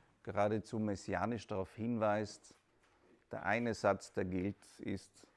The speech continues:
"Europa ist eine Idee, die zum Gefühl werden muss." Und was meint er damit? Er meint damit, wie er das wörtlich gem-,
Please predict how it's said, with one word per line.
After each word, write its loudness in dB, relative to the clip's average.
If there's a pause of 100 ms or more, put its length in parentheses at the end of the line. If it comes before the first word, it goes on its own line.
(280)
"Europa 2
ist 0
eine -2
Idee, 0 (240)
die -8
zum -4 (160)
Gefühl -2 (240)
werden -12
muss." -16
Und -10
was -6
meint -6
er -4
damit? -4 (1120)
Er 0
meint 2
damit, -2 (840)
wie -2
er 2
das 0 (160)
wörtlich 0 (260)
gem-, -2